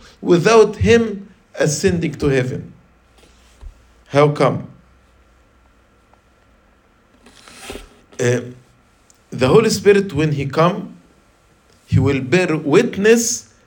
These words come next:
about the Lord Jesus Christ. As he said in John fifteen twenty-six, "When the Holy Spirit will come, will bear witness of me." And the conviction of the world is part of the witness of the Holy Spirit.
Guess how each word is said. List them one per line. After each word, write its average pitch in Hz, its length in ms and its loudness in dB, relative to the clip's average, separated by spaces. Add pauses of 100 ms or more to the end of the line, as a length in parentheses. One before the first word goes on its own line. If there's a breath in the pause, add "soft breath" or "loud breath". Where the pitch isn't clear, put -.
(140)
about 165 600 2
the 131 100 0
Lord 156 220 0
Jesus 147 400 -4
Christ. - 640 -8 (140)
As 131 200 -2
he - 100 -6
said 165 300 -4
in 120 160 -6
John 147 180 0
fifteen 143 640 -4 (280 loud breath)
twenty-six, 127 760 -4 (240 soft breath)
"When 131 220 -4
the 123 100 -2
Holy 131 180 -2
Spirit 139 360 -8
will - 140 -8
come, 131 360 -4 (240 loud breath)
will 110 180 -4
bear 123 240 0
witness 127 440 -2
of - 200 -12
me." 185 320 -4 (880 loud breath)
And 165 200 2
the 151 100 2
conviction 180 680 -2
of 135 220 -4
the 151 100 -2
world 160 560 0
is 123 160 -4
part 233 480 0
of - 200 -8
the 143 120 0
witness 165 460 0
of 135 220 -6
the 127 100 -2
Holy 127 240 -2
Spirit. - 640 -6